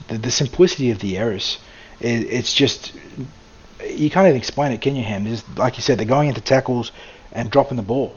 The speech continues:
It, it's not even a complicated error. It is just the most basic of errors, and they, they'll get themselves in a position to be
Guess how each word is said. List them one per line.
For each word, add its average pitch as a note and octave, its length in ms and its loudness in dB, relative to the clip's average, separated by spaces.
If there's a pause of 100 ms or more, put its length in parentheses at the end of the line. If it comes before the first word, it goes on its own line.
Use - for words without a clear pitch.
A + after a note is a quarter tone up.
(120)
It, B2+ 240 -4
it's B2+ 240 -6
not D3 200 4
even A#2+ 460 2 (720)
a - 60 -4
complicated B2 580 0
error. B2+ 280 2
It A#2+ 240 -2
is A#2+ 160 0
just A#2 140 -4
the B2 60 -2
most A#2+ 280 0
basic A#2+ 340 -2
of A2 120 -4
errors, A#2 460 -4 (440)
and A#2+ 460 0
they, C3+ 180 4
they'll C#3+ 220 6
get E3 180 4
themselves C#3 360 0
in C3 60 0
a A2 60 -6
position A#2+ 380 -2
to A#2+ 80 -10
be A#2+ 420 0